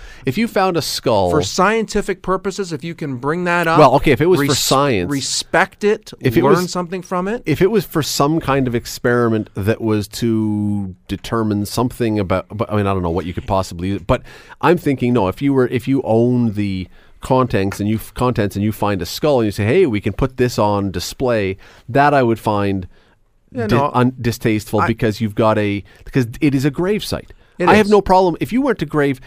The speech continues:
Speaker 1: if you go to he-, to the grave site or the, the cemetery on York Boulevard there at Dundurn
Speaker 2: Mm-hmm.
Speaker 1: Street, and you were to say, you know, people go and put flowers there. People,
Speaker 2: Yeah.
Speaker 1: it, they, they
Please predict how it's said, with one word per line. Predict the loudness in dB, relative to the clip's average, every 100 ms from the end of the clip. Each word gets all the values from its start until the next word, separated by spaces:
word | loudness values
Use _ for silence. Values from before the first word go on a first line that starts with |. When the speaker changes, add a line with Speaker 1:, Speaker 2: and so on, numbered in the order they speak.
| -8
Speaker 1:
if | -4
you | 0
go | 2
to | 4 2
he-, | 0 -2
to | 0 0 -2 -4
the | -2
grave | 2 2 2 0
site | 0 0 0
or |
the, | -2 -2
the | -2
cemetery | -2 -2 0 -2 0 0
on | 0 0
York | 0 0
Boulevard | 0 0 2 0 0
there | -2
at | -2
Dundurn | -2 -2 0 -2
Speaker 2:
Mm-hmm. |
Speaker 1:
Street, | -4 -8 -10 -10 -20 _ _ _ -20 _ _ _ _ _ _ -20 -12 -6 2
and | 4 6
you | 4 4
were | 2
to | 0
say, | -2 0 2 2 -2 -6 -18 _ _ _ -2
you |
know, | 0
people | 0 -4 -2
go | 0
and | 0
put | -2
flowers | -2 0 2 2 -2
there. | -4 -8 -4
People, | -4 2 2 2
Speaker 2:
Yeah. | -2
Speaker 1:
it, | -2 2
they, | 2 2
they | 0 0